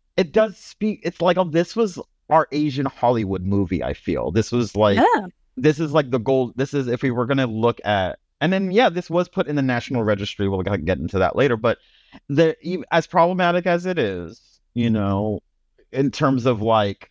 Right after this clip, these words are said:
Speaker 1: what wouldn't fly today, problematic, I feel, you know, uh, it's just a fun movie to watch. I mean,
Speaker 2: Mm-hmm.
Speaker 1: it's,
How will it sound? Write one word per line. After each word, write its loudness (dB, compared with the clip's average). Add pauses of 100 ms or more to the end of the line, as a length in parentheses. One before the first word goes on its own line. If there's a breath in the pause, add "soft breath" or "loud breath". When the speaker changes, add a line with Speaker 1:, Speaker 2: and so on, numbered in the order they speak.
Speaker 1:
what 2
wouldn't -2
fly 0
today, -4 (120)
problematic, -2
I 2
feel, -2 (180 soft breath)
you 2
know, 2 (300)
uh, 2 (380)
it's -2
just -2 (100)
a 2
fun 0
movie 2
to 0
watch. -2 (240)
I 2
mean, 2
Speaker 2:
Mm-hmm. 4
Speaker 1:
it's, -6